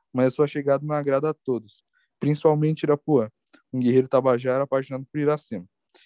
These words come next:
e que é o primeiro a, é, se desagradar. Durante sua estadia, é, Iracema e o Martim se aproximam e floresce uma forte atração entre os dois, né?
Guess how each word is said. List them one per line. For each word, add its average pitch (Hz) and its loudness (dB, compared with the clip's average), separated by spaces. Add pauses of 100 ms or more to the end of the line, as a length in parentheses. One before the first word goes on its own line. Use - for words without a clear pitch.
(240)
e 120 -12
que - 0
é 131 8
o 123 8
primeiro 131 6
a, 120 2
é, 104 -2
se - -20
desagradar. 120 0 (840)
Durante 156 4
sua 202 2
estadia, 143 0 (100)
é, 113 -2
Iracema 151 -2
e 147 -2
o 143 -4
Martim 135 -4
se - -10
aproximam 160 -2 (400)
e 135 2
floresce 143 6
uma 151 -2
forte 156 0
atração 143 -4
entre 139 -6
os 147 -2
dois, 117 -2
né? 107 -10